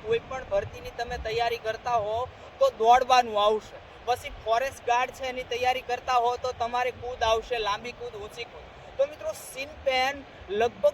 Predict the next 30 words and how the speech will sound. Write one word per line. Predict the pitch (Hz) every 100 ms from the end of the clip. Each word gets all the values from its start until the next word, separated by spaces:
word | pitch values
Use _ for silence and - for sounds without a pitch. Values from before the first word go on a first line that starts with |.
| 262
નવ્વાણું | 240 240 262 294 302 294
ટકા | 262 269 269
વિદ્યાર્થીઓ, | 247 - 254 254 - 247
ભાઈઓ | 170 185 240 269
હોય | 247 240
કે | 254
બહેનો | 226 220 240 240
હોય, | 233
એને | 233 220 226
જોવા | 196 202 220
મળે | 190 190 185
છે. | 143 - - - -
હવે | 494 622
સિન | - - 571 622 -
પેન | 622 587
એટલે | 554 554 494
શું? | - 440
પહેલા | - 160
તો | - - - - - -
સિન | 571 622
પેન | - 659 440
એટલે | 605 311
મિત્રો, | 302 554 - - 240 285 - - -
આ | 262
જે | 330 - -
પગ | 277 302
હોય | 294 247 240 214
છે, | - 220
પગ | - 233 214 247 - - -
એ | -